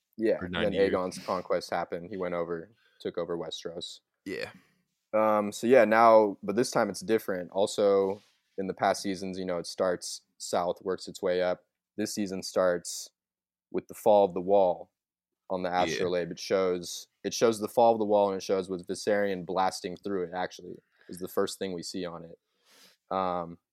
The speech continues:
Speaker 1: and then it just, you know, the next scene, it's, it's actually the wall. It's at Eastwatch. It has the blue tiles, which represent the White Walkers, and they're going down to the last hearth.
Speaker 2: Yeah, that's after
Speaker 1: Um,
Speaker 2: the astrolabe, though, just for
Speaker 1: Yeah,
Speaker 2: clar-
Speaker 1: yeah, that's, oh, sorry. So there's the
Speaker 2: Yeah.
Speaker 1: astrolabe, and then right after, I was saying, is that that's what happens.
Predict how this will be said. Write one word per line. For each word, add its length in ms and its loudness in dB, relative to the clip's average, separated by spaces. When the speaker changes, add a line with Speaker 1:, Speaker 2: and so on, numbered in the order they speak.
Speaker 1:
and 100 0
then 100 4
it 80 0
just, 200 -2
you 80 -4
know, 120 4
the 80 -4
next 260 -4
scene, 200 -6
it's, 220 -8
it's 300 -8
actually 320 0
the 80 -6
wall. 520 0
It's 140 -8
at 180 -4
Eastwatch. 600 0
It 60 -8
has 200 -4
the 100 -10
blue 240 -6
tiles, 580 -2
which 180 -10
represent 600 -8
the 80 -8
White 240 2
Walkers, 640 -2
and 140 -10
they're 120 -4
going 200 -4
down 220 -4
to 60 -12
the 80 -18
last 360 -10
hearth. 380 -6
Speaker 2:
Yeah, 260 -8
that's 220 2
after 420 4
Speaker 1:
Um, 20 -4
Speaker 2:
the 100 -2
astrolabe, 560 -4
though, 220 -10
just 160 -12
for 100 -10
Speaker 1:
Yeah, 160 8
Speaker 2:
clar- 0 -
Speaker 1:
yeah, 160 6
that's, 200 2
oh, 80 0
sorry. 280 -2
So 100 -6
there's 140 -2
the 160 -2
Speaker 2:
Yeah. 160 2
Speaker 1:
astrolabe, 240 -2
and 80 -6
then 80 -6
right 180 0
after, 320 -4
I 40 -14
was 120 -12
saying, 240 -10
is 160 -12
that 240 -6
that's 200 -10
what 120 -10
happens. 520 -8